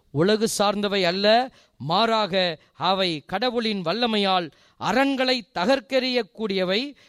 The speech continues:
அவற்றை கொண்டு குதர்க்க வாதங்களையும் கடவுளை பற்றிய அறிவுக்கு எதிராக தலை தூக்கும் அனைத்து மேட்டிமையையும் தகர்த்தெறிகிறோம். மனித எண்ணங்கள் அனைத்தும்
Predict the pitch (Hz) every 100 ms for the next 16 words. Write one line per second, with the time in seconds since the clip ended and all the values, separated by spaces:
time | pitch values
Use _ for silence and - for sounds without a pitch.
0 | _ 185 262 - 226 - 233 240 214 156
1 | _ - 202 277 - 254 190 240 254 240
2 | 226 214 196 135 - _ _ - 220 302
3 | 294 285 214 - 240 240 226 170 _ -
4 | 190 277 269 220 247 240 240 226 214 -
5 | 202 285 202 254 185 226 190 131 _ _
6 | 139 220 302 339 - 311 269 214 269 254
7 | 240 233 208 170 - _ 170 196 202 180
8 | 165 151 139 117 98 _ _ _ _ _
9 | _ _ 139 180 220 196 170 208 196 180
10 | 160 143 143 196 226 - 165 131